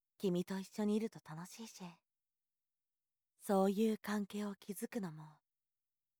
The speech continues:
悪くないって、そう思ってる。けど、君が嫌だって言うなら、無理にとは言わないし。だから、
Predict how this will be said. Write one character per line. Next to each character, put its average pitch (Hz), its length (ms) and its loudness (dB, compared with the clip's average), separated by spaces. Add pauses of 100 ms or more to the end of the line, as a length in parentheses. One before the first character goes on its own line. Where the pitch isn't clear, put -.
(380)
悪 202 340 2
く 147 160 -16
な 151 140 -10
い 202 40 -8
っ 214 40 -20 (280)
て、 170 100 -18 (1160)
そ 202 80 4
う 202 40 8
思 214 160 4
っ 226 40 -6
て - 160 -20
る。 - 80 -18 (1900)
け 240 160 -2
ど、 247 80 -4 (1400)
君 247 340 4
が 285 140 4
嫌 285 280 4
だ 220 120 -2
っ 240 60 -6 (640)
て 175 140 -8
言 175 220 -6
う - 20 -4
な 190 140 -6
ら、 160 240 -12 (1160)
無 220 140 8
理 240 140 6
に 214 100 2
と - 140 -14
は 143 140 -12
言 143 100 -12
わ 165 100 -2
な 190 140 0
い 208 60 -4
し。 - 140 -16 (1700)
だ 208 120 2
か 220 160 -6
ら、 175 260 -10